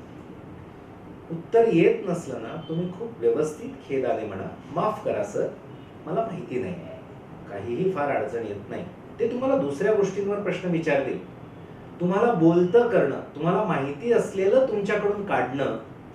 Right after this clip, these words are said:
हे इंटरव्ह्यू घेणाऱ्याचं खरं म्हणजे काम असतं. त्यामुळे तुम्हाला नाही आलं तर काय वगैरे याचं टेन्शन घेऊ नका, पण तयारी करताना मात्र मूलभूतपासून तयारी सुरू करा, म्हणजे तुमच्या बेसिक चुका होणार नाही किंवा तुम्ही बेसिक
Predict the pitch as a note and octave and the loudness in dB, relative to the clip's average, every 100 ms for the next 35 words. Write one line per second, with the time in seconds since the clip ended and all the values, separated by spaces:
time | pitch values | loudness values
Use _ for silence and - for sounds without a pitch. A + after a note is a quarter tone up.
0 | - - F#3+ D#3+ D#3 E3+ E3+ F3+ D3+ C#3+ | -10 -2 0 2 0 2 6 6 6 4
1 | D3+ D3+ D#3 C3+ C#3 C3+ C3+ A2 G#2+ G#2+ | 2 2 0 0 -2 -4 -4 -6 -8 -10
2 | - - - - - - - - - E3 | -14 -16 -16 -18 -18 -18 -18 -18 -6 2
3 | F3 G3 G3+ F#3+ F#3 F#3+ F3+ D#3 E3+ G3 | 4 4 4 4 4 4 4 4 6 8
4 | F3 F3+ F3+ E3+ D#3 D3+ D3+ C3+ E3 D#3+ | 8 6 4 2 4 4 4 4 4 4
5 | - E3 D3+ C#3+ D3+ C3+ A#2 A2 G2 - | 2 0 -4 -6 -8 -6 -6 -6 -8 -10
6 | - - - - C#3 - B2 - - C#3 | -14 -18 -14 -10 -8 0 4 6 6 4
7 | B2+ A#2+ A2+ A2+ G2 - E3+ G3+ - - | 0 -2 -6 -6 -8 -4 -2 -2 -6 -18
8 | - - B2+ E3+ F#3+ G#3 - A3+ - B3 | -20 -10 0 6 8 8 6 4 2 2
9 | - F#3 F3 F#3 E3+ D#3+ D#3 C3 - - | 0 6 6 6 2 0 0 0 -2 -8
10 | - - - - B2+ E3 F#3+ E3 D#3+ G#3 | -16 -20 -20 -10 -2 2 4 4 0 0
11 | D3+ C#3 - A3+ G3 G3 G3+ F#3 F3+ F#3 | 0 0 -2 -6 -4 0 4 6 6 2
12 | G#3 G#3 A3+ A3+ - - C3+ C#3+ - A3+ | 0 2 4 4 0 -2 -2 -2 -2 -4